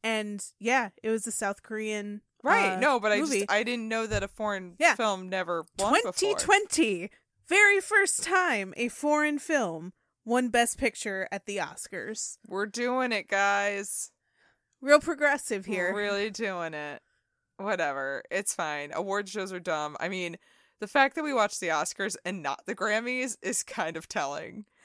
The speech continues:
Speaker 2: about how
Speaker 1: I
Speaker 2: much we
Speaker 1: like
Speaker 2: don't
Speaker 1: watching
Speaker 2: care.
Speaker 1: the Oscars sometimes, though. I, I like watching the beginning of the Oscars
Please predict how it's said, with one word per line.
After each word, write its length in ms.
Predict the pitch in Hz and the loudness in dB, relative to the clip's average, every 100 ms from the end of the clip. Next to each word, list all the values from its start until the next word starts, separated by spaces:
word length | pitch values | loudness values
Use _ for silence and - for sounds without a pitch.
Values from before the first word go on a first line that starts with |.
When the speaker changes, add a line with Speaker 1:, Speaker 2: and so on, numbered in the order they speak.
| - | -6
Speaker 2:
about 180 | 175 170 | -2 4
how 120 | 370 | 4
Speaker 1:
I 60 | 440 | 4
Speaker 2:
much 80 | |
we 40 | 403 | 6
Speaker 1:
like 220 | 302 311 | 6 6
Speaker 2:
don't 100 | - | 4
Speaker 1:
watching 280 | 294 302 330 | 2 2 -2
Speaker 2:
care. 160 | 320 311 | -2 -2
Speaker 1:
the 60 | |
Oscars 840 | 269 269 285 - 311 311 302 - - _ | 0 0 0 -4 -4 -4 -6 -10 -12 _
sometimes, 640 | - 302 294 - 285 285 - | -8 -6 -6 -4 -6 -4 -2
though. 360 | 285 285 294 - _ _ _ _ _ | 0 2 0 -4 _ _ _ _ _
I, 140 | 254 269 - _ | 0 0 -4 _
I 120 | 269 285 | 0 2
like 220 | 294 320 | 2 4
watching 400 | 302 294 311 294 | 2 2 -2 -2
the 60 | 233 | -2
beginning 400 | 196 208 202 240 | -2 -2 0 -2
of 100 | 240 | 0
the 80 | 254 | 2
Oscars 640 | 233 240 - 247 247 | 2 0 -2 0 -2